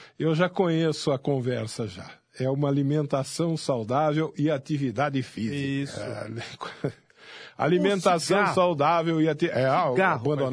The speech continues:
Speaker 2: faz muito
Speaker 1: esses
Speaker 2: mal,
Speaker 1: vícios,
Speaker 2: né?
Speaker 1: cigarro,
Speaker 2: Cigarro
Speaker 1: bebida,
Speaker 2: faz muito mal.
Speaker 1: bebida,
Speaker 2: Comida
Speaker 1: cigarro.
Speaker 2: gordurosa,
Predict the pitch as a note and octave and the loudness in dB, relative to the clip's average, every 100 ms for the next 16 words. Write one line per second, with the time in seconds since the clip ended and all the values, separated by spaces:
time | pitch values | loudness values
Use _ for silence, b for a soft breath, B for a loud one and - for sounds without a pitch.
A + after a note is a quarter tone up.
0 | D3 C#3 C3+ G2 A2 E3+ F3+ C#3+ B2 B2+ | 0 -2 -6 -4 -2 0 0 -2 -4 0
1 | C#3+ C#3 C3 F3+ D#3 C#3 C3 A2 A#2+ A#2 | 0 0 -2 -2 0 -2 -4 -8 -14 -14
2 | A2+ A2 F#2+ G2+ B2 C#3+ C3+ F#2+ - A#3+ | -10 -8 -6 -2 0 2 0 -4 -8 -6
3 | F3 D#3+ C3+ C3 C3 D3+ C#3 C3+ C#3+ C#3 | -4 -4 -4 -4 -6 -6 -6 -6 -8 -10
4 | A2+ G2+ | -12 -12